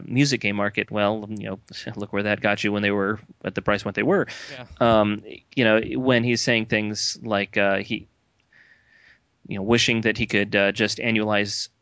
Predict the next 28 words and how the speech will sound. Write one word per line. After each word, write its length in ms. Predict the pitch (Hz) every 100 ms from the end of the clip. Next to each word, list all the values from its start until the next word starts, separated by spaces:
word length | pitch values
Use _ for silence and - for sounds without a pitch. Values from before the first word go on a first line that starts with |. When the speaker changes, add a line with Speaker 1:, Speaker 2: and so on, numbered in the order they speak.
| -
Speaker 1:
sequels 400 | - 113 110 107
to 60 |
these 140 | 104 98
certain 220 | - 101
games 320 | 101 101 104
ad 200 | 113 101
infinitum. 360 | 107 110 101 104
You 60 |
know, 100 | 104
it, 420 | 104 113 117 120 135
these 200 | 147 -
things 220 | 175 156
that 80 | 120
he's 140 | 107
saying, 240 | 135 117
it's, 180 | 113 -
it's 360 | - 139 - - _ _ _ _
the 120 | - 160
kind 280 | - 220
of 60 | 220
talk 360 | - 143 139 -
you 100 | 113
expect 380 | - 135 123
out 80 | 98
of 60 | 98
a 40 |
boardroom. 540 | 95 107 98 92 - - _ - - -
That 400 | 127 120 135 156